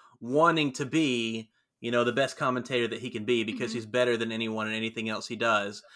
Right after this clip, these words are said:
Speaker 1: So even though he's keeping up his character, you know, he is full commentator mode. I love it.
Speaker 2: Yeah.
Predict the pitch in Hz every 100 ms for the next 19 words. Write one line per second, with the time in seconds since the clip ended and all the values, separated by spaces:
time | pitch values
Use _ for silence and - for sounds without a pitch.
0 | - _ - 120 117 117 135 135 131 127
1 | 123 120 110 151 - 226 226 180 143 -
2 | 127 - 160 127 - 131 117 117 _ _
3 | _ _ 120 123 151 151 139 135 117 -
4 | 147 127 139 127 123 110 104 104 101 -
5 | 117 147 180 - _ 220 202